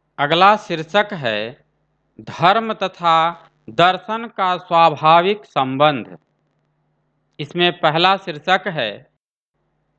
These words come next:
दर्शन धर्म का सैद्धांतिक आधार है। विश्व के सभी धर्मों की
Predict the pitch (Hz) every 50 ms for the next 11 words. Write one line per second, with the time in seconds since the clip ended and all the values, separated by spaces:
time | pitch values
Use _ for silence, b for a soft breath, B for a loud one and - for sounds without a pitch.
0 | - 139 123 113 - 147 156 170 185 185 - - 214 190 147 113 110 117 127 -
1 | _ _ _ _ _ - 120 - 127 - 165 190 208 226 226 240 226 - 220 208
2 | 214 208 208 - - 170 165 156 131 - - 135 151 165 175 180 185 170 - 220
3 | 220 220 - _ - 165 156 156 151 143 127 143 156 160 165 165 160 139 131 110
4 | 95 90 - _ _ _ _ _ _ _ _ _ _ _ _ _ _ _ _ _
5 | _ _ _ _ _ _ _ _ _ _ _ _ _ _ _ _ _ _ _ _
6 | _ _ _ _ _ _ _ - - _ - 180 233 233 - - 254 240 - -
7 | 240 240 220 226 - - 180 175 165 185 220 233 165 156 117 131 143 156 170 175
8 | 185 196 220 220 220 - 135 113 101 98